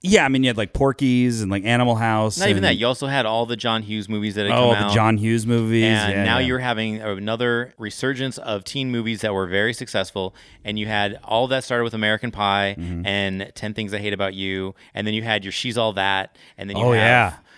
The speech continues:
Speaker 2: everything comes out this year. And two thou-, in ninety-nine, two thousand, that's when every, all these movies come out.
Speaker 1: Yeah.
Speaker 2: Ninety-eight. Ninety-eight have a lot of those.
Speaker 1: It was, uh, it was a significant time,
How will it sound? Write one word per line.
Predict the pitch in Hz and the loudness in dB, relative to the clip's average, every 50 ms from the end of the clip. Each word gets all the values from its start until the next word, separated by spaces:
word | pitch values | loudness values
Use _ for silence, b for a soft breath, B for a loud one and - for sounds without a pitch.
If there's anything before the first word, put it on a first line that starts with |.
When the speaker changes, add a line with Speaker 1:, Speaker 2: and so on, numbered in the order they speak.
| b b b _ _ - | b b b _ _ -4
Speaker 2:
everything | 120 123 135 143 147 131 | -2 -2 0 -2 -2 -2
comes | 143 135 123 110 | -2 -2 0 0
out | 120 117 107 - | 0 0 0 -2
this | 113 98 - | -4 -6 -4
year. | 107 104 101 98 95 98 107 _ _ _ _ _ _ - | -2 -2 -2 -2 -2 -4 -8 _ _ _ _ _ _ -6
And | 110 101 101 101 98 95 - | -4 -4 -2 -2 -4 -6 -8
two | - 113 | -8 -6
thou-, | - 104 98 101 | -4 -4 -4 -4
in | 104 101 98 - - - | -6 -8 -8 -10 -8 -4
ninety-nine, | 120 117 117 113 110 107 107 | -4 -2 -2 -2 -2 -2 -2
two | 101 - 107 | -4 -6 -6
thousand, | - 104 98 90 98 | -4 -2 -2 -2 -4
that's | 95 87 - | -6 -8 -6
when | 98 95 | -6 -6
every, | 104 104 117 | -6 -4 -4
all | 110 107 110 | -4 -4 -4
these | 117 107 | -4 -6
movies | 101 107 98 101 - | -6 -8 -8 -8 -8
come | - 95 90 | -8 -8 -8
out. | 85 82 87 - _ _ _ _ | -8 -10 -12 -14 _ _ _ _
Speaker 1:
Yeah. | - 120 131 117 | 0 2 2 4
Speaker 2:
Ninety-eight. | 110 117 117 113 110 107 98 92 95 - _ _ _ _ - 107 | 2 2 2 2 2 2 0 0 -2 -6 _ _ _ _ -8 -6
Ninety-eight | 101 101 101 104 98 95 | -6 -4 -2 -2 -2 -2
have | 98 98 92 | -4 -6 -6
a | |
lot | 90 90 87 85 | -4 -4 -4 -4
of | 85 | -4
those. | 85 85 90 | -6 -4 -2
Speaker 1:
It | 139 | 2
was, | 147 165 175 165 143 175 | 4 4 4 6 6 6
uh, | 180 170 170 165 | 6 6 6 6
it | 175 | 4
was | 180 180 175 | 4 4 4
a | 175 | 0
significant | 151 - 180 175 180 170 180 180 165 135 | -4 -4 -2 -2 -2 -2 -2 -2 -2 -2
time, | - 135 143 147 151 147 135 123 110 101 95 | -2 -2 0 2 4 4 4 4 2 0 -4